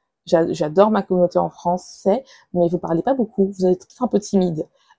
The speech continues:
Alors que la communauté en anglais, elle peut me, elle me parle. Que ce soit un petit commentaire, un petit bonjour, un petit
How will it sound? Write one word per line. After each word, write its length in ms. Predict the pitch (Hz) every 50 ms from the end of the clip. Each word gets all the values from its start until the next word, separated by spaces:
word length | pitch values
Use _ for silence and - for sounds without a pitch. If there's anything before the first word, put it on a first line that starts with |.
| -
Alors 340 | 170 175 185 208 262 277 -
que 140 | - - 190
la 160 | 190 185 175
communauté 340 | - - 190 190 185 - 202
en 140 | 196 185 185
anglais, 400 | 185 180 180 185 226 269 - _ _ _ _ _ _ _ _ _
elle 300 | - 180 175 175 180 180 - _ _ -
peut 120 | 254 247
me, 280 | 247 226 202 196 - -
elle 140 | - 180 185
me 140 | 185 185 185
parle. 340 | - 165 160 156 160 156 - _ _ _ _ _ _ _ _ _ _ -
Que 80 | -
ce 80 | - 180
soit 180 | 180 - 214
un 80 | 220 220
petit 140 | 202 - 196
commentaire, 580 | - 214 214 214 214 214 202 185 185 180 180
un 60 | 180 180
petit 140 | - -
bonjour, 460 | 190 196 202 220 202 - 185 185 180 185
un 80 | 180
petit 260 | 175 - - 180 170